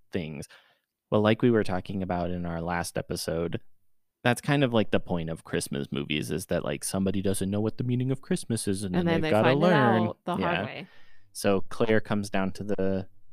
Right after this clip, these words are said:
Speaker 1: set, and they reunite, and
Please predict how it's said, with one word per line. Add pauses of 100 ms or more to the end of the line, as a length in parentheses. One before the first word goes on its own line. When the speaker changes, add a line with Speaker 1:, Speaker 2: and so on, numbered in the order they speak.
(380)
Speaker 1:
set,
and
they
reunite,
and